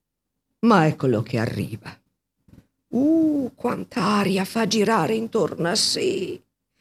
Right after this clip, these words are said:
Ma certo, il malato guarirà! Niente di più facile,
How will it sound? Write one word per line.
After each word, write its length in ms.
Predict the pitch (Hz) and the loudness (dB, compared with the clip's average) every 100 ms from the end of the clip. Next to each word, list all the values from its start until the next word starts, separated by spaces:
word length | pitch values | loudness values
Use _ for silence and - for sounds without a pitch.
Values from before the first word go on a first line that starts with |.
| _ _ - | _ _ -4
Ma 160 | 269 269 | -2 0
certo, 1000 | - 311 302 254 - - _ - 214 - - - - | 2 2 2 0 -4 -18 _ -8 -8 -8 -16 -8 4
il 200 | 320 330 | 6 8
malato 920 | 330 330 320 294 233 - 247 247 247 - - | 6 6 6 4 2 0 2 2 2 -8 -4
guarirà! 1080 | 254 294 339 311 269 269 349 330 247 220 208 _ _ _ _ _ | 2 6 8 8 6 6 4 4 2 -2 -8 _ _ _ _ _
Niente 340 | 415 427 370 330 | 6 6 6 6
di 120 | 294 | 4
più 160 | 269 | 4
facile, 1200 | 247 - 381 359 302 - - 220 202 202 196 202 | 0 2 2 4 2 0 0 2 4 4 2 -2